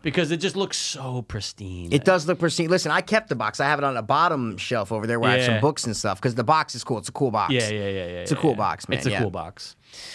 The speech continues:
Speaker 1: Um,
Speaker 2: Uh, sorry, I was looking for that
Speaker 1: No,
Speaker 2: photo.
Speaker 1: no, no, it's fine.
Speaker 2: I don't think you sent it to me. Oh, you did send it to me individually. You're
Speaker 1: Yeah,
Speaker 2: right.
Speaker 1: yeah, yeah, yeah, yeah.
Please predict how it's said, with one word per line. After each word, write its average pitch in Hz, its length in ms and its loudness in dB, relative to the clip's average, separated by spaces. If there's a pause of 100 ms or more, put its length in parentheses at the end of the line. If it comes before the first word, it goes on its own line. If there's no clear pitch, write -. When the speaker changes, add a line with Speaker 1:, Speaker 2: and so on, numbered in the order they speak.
(440)
Speaker 1:
Um, 156 760 0 (140)
Speaker 2:
Uh, - 180 -6
sorry, 101 240 0
I - 20 0
was 90 100 -6
looking 92 160 -10
for - 60 -12
that 87 240 -4
Speaker 1:
No, - 80 0
Speaker 2:
photo. 190 120 4
Speaker 1:
no, 175 140 2
no, 175 60 2
it's 175 80 -2
fine. 185 280 0
Speaker 2:
I 113 40 0
don't 135 200 -4
think - 160 -10
you 123 60 -12
sent 156 240 -6
it 156 120 -8
to 160 80 -6
me. 151 100 -2
Oh, 151 100 4
you 147 140 4
did 165 200 2
send 135 200 0
it 104 60 -8
to 117 60 -4
me 107 140 0
individually. 123 680 2
You're 104 160 0
Speaker 1:
Yeah, 135 240 4
Speaker 2:
right. 127 100 2
Speaker 1:
yeah, 127 140 2
yeah, 120 160 2
yeah, 117 160 2
yeah. 110 360 -2